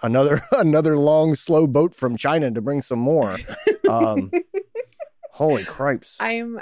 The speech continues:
Speaker 2: I'm excited to see the pictures start to come in. I love seeing, you know, our, our, uh, our friend Caitlin DeWild has the Vets Against Insanity, and I love
Speaker 1: Yeah.
Speaker 2: seeing pictures of teams playing it,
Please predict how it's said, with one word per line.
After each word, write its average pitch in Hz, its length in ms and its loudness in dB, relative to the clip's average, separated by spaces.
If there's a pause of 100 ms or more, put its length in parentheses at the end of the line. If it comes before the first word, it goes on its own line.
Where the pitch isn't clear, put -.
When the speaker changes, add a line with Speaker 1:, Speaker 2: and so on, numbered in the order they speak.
Speaker 2:
I'm 208 200 -4
excited 160 440 -8
to 185 120 -14
see 165 500 -10
the 180 160 -8
pictures 165 400 -10
start 165 200 -10
to 170 100 -14
come 156 180 -14
in. 139 140 -8
I 147 100 -6
love 156 240 -6
seeing, 160 540 -12
you 180 140 -10
know, 147 200 -8
our, 151 440 -6 (200)
our, 151 560 -6 (260)
uh, 156 400 -14 (240)
our 185 120 -6
friend 170 240 -8
Caitlin 160 540 -8 (200)
DeWild 156 460 -2 (200)
has 127 380 -4 (220)
the 180 100 -6
Vets 160 260 -4
Against 156 240 -12
Insanity, 165 560 -8
and 147 140 -8
I 147 100 -8
love 160 220 -4
Speaker 1:
Yeah. 87 140 0
Speaker 2:
seeing 165 420 -10 (220)
pictures 330 480 -10
of - 120 -12
teams 226 360 -10
playing 196 400 -8
it, 302 180 -10